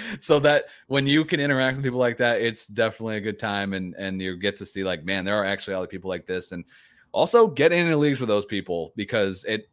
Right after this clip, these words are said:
as much as every championship to me is sweet as hell, and those home ones are definitely special, when you win leagues where you know that you just beat really good players, I mean, that,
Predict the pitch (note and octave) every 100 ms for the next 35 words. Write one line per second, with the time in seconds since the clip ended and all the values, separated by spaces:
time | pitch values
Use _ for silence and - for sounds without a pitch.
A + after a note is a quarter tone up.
0 | A2 G#2+ B2+ C#3+ B2+ A#2+ A#2+ C3+ D3 C#3
1 | C#3 C3 C3 - B2 B2 A#2 - B2 B2
2 | A#2+ A#2 A2+ G2 F#2+ A2+ A#2 A2 A2 G2
3 | G#2 G#2 - G2+ - G2+ A2 G#2 - _
4 | _ G#2 G2+ A#2 D#3+ C3 C#3+ B2+ C3 A#2+
5 | A2 G2+ A2+ A2+ G#2 A2+ A#2+ G#2+ F#2+ F2+
6 | G2+ A2+ A2+ G2 E2+ G#2 A2 - _ _
7 | G2 G#2 A2+ A#2 A2+ F#2+ G#2+ A2 G#2+ -
8 | G#2 A2+ A#2+ - _ _ _ _ F2+ F#2
9 | A#2 A2+